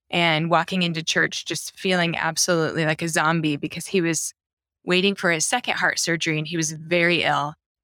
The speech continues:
I had to, like, stay up all night to watch him to make sure he wasn't,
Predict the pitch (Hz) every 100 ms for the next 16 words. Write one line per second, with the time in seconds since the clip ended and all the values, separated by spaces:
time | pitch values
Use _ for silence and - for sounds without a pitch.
0 | _ - 170 170 160 151 151 - 160 -
1 | 180 165 165 160 160 151 - 170 151 147
2 | 170 165 156 151 143 - 165 170 156 156
3 | 151 - -